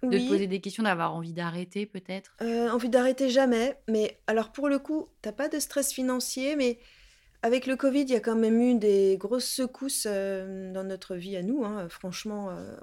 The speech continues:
Speaker 2: personne n'a été à l'abri. Et là, je me suis dit que, vu que ça commençait à marcher, il fallait que ça continue à marcher. En fait, euh, le covid, ça a montré la fragilité, enfin, ça nous a montré à tous notre fragili-, enfin,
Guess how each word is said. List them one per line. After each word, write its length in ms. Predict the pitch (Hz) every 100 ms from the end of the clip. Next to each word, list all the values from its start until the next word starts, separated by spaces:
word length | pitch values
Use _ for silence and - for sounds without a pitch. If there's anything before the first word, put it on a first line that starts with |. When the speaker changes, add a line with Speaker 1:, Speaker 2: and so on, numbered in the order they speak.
| -
Speaker 2:
personne 280 | 202 190 220
n'a 80 | 202
été 180 | 196 202
à 40 |
l'abri. 400 | 190 185 220 294 _ _ _ _ 202
Et 80 |
là, 140 | 208 311
je 60 |
me 60 | 233
suis 140 | 208
dit 220 | 202 240 - _ _ _ _ _ -
que, 920 | - 208 202 196 196 196 196 196 196 - _ _ _ _ _ -
vu 120 | 214
que 60 | 220
ça 80 | 233
commençait 300 | 220 214 214
à 20 |
marcher, 220 | 208 202
il 80 | 277
fallait 240 | - 233 240
que 60 |
ça 100 | 226
continue 360 | 214 208 - 214
à 60 |
marcher. 340 | 202 190 214 -
En 120 | -
fait, 280 | 190 262 262
euh, 200 | 208 196 196 - - _ _
le 140 | - 208
covid, 260 | 233 262 302
ça 260 | - 202
a 40 | 190
montré 500 | 208 233 233 277 277
la 100 | 240
fragilité, 720 | 214 233 214 220 226 220 269 269
enfin, 220 | - 220
ça 140 | 202 214
nous 180 | 214
a 40 | 214
montré 260 | 220 226
à 40 | 240
tous 220 | 285 -
notre 180 | 208 -
fragili-, 380 | 226 202 214 214
enfin, 260 | - 170